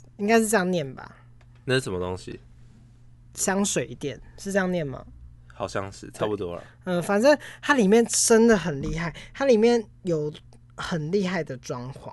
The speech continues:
Speaker 2: 所以你有买它的香水吗？
Speaker 1: 有，有，有，当然有。
Speaker 2: 啊，香吗？
Speaker 1: 我是香水控欸，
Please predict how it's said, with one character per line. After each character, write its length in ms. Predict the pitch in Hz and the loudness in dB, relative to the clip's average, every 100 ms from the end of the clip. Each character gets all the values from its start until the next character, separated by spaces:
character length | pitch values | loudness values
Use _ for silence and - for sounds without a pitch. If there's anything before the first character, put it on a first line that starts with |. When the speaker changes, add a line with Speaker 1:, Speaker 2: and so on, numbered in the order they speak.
| - | -4
Speaker 2:
所 140 | 156 | 0
以 40 | |
你 80 | 151 | 2
有 80 | 127 | 4
买 160 | 127 104 | 4 4
它 100 | 110 | 2
的 60 | |
香 220 | - 95 | 0 -4
水 160 | 95 101 | -4 -8
吗？ 60 | - | -2
Speaker 1:
有， 280 | 170 165 175 | 0 2 0
有， 240 | 170 156 | 0 0
有， 280 | 160 151 120 | -2 -4 -6
当 140 | 147 | -10
然 220 | 147 127 117 | -10 -10 -12
有。 240 | 110 - - - | -14 -18 -20 -4
Speaker 2:
啊， 100 | 147 | -4
香 200 | - - | 2 2
吗？ 80 | 254 | 4
Speaker 1:
我 60 | |
是 60 | 233 | 2
香 180 | 220 214 | 2 2
水 200 | 185 127 | -2 -4
控 360 | - 185 127 104 | -6 -6 -6 -12
欸， 140 | 127 | -18